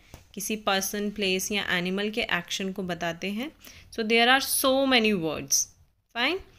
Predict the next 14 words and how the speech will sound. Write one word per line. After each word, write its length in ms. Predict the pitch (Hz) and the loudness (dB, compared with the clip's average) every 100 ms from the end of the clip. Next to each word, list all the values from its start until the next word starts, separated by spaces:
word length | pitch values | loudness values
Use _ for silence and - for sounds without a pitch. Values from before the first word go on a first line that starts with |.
| _ _ _ _ _ _ _ _ - | _ _ _ _ _ _ _ _ -4
All 380 | 196 240 302 269 | 4 6 6 6
these 340 | 262 254 214 | 6 4 2
words 480 | 196 180 180 196 - | 0 2 0 0 0
are 180 | 180 170 180 208 | 2 2 2 2
telling 340 | 208 247 254 | 4 4 4
us 220 | 190 196 - | 2 0 -6
the 180 | 160 - | -8 0
action 680 | 180 208 208 - 175 190 208 - - - 170 | 2 2 0 -2 -2 -4 -8 -16 -20 -12 2
done 280 | 208 233 277 | 4 4 2
by 180 | 233 180 160 | 2 2 2
the 140 | 165 - | -2 -2
person, 500 | 208 226 - 175 175 220 - | 0 2 2 0 -4 -6 -2
animal 500 | 170 170 170 175 220 - | 0 0 -2 -4 -6 -6
or 180 | 165 | -8